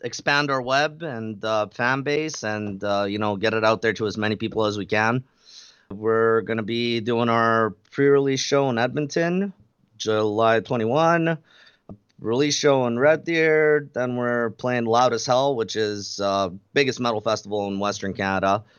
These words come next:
We're super, super excited for that one. Got bands like Jungle Rot and Narcotic Wasteland on there, and even, even hometown heroes, uh, from city over in Calgary, like Horrify, and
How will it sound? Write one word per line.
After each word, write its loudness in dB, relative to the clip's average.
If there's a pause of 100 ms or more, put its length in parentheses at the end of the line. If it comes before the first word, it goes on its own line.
(220)
We're 4 (320)
super, 0
super 0
excited -2
for -8
that 2
one. -2 (440)
Got 2 (100)
bands -2
like -8
Jungle -2
Rot 0
and -8
Narcotic -2
Wasteland -4
on 0
there, 2
and -4 (640)
even, -2
even 2
hometown 2
heroes, -2
uh, 2
from -4
city -2
over 0
in -6
Calgary, 0
like -8
Horrify, 0
and -8